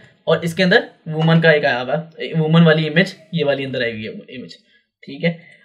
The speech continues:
अब मैंने फिर क्या किया, इसको मैंने एक coroutine है, Coroutine बनाई है change स्प्राइट की, जो दो second wait करेगी, फिर उसके बाद इसी game object का sprite render ला के dot sprite equals to image से हम, अ, उसके अंदर मैं अपना ये वाली image वाली sprite दे दूंगा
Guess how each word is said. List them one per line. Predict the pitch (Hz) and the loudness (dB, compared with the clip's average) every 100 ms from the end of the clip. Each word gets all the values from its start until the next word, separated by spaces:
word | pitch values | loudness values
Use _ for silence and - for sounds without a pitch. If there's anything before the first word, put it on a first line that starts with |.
| - | 0
अब | 190 | 2
मैंने | 208 220 | 4 4
फिर | 233 233 | 4 6
क्या | 233 | 4
किया, | 226 233 | 4 4
इसको | 226 226 214 | 2 0 -2
मैंने | 170 185 196 202 196 | 0 2 4 4 4
एक | 196 175 | 0 -6
coroutine | 170 180 214 226 202 | -2 2 2 2 0
है, | 165 - | 0 -4
Coroutine | 175 180 190 196 196 | -2 2 2 2 2
बनाई | 185 | 2
है | 185 | 2
change | 180 160 165 | 0 -2 -2
स्प्राइट | 190 196 190 | 2 2 2
की, | 190 | -2
जो | 175 | -2
दो | 170 156 | 0 0
second | 180 185 165 | 0 0 0
wait | 143 - | -2 0
करेगी, | 208 185 | 0 0
फिर | 170 - - 185 | -2 -6 -8 -4
उसके | 170 185 | -2 2
बाद | 190 190 | 2 2
इसी | 180 196 | -2 0
game | 185 | 0
object | 185 175 180 | 2 2 2
का | 196 | 2
sprite | 196 - 160 165 | 0 2 4 6
render | 165 165 180 | 6 6 4
ला | 156 | 2
के | 147 240 - _ _ - | 0 -2 -4 _ _ -2
dot | 156 170 | 2 4
sprite | 165 170 156 190 - - - | 2 -2 2 2 0 -10 -18
equals | 156 170 165 | -4 0 0
to | 180 | -2
image | 156 151 | -4 -4
से | 156 | 0
हम, | 170 190 - _ _ _ | 2 0 -4 _ _ _
अ, | 147 | 0
उसके | 170 170 | 0 0
अंदर | 175 185 | 2 4
मैं | 175 | 4
अपना | 170 | 2
ये | 190 180 | 2 4
वाली | 170 180 | 4 4
image | 165 165 | 4 4
वाली | 165 | 4
sprite | 165 - 143 143 | 2 0 -2 -2
दे | 131 | -6
दूंगा | 113 95 | -10 -12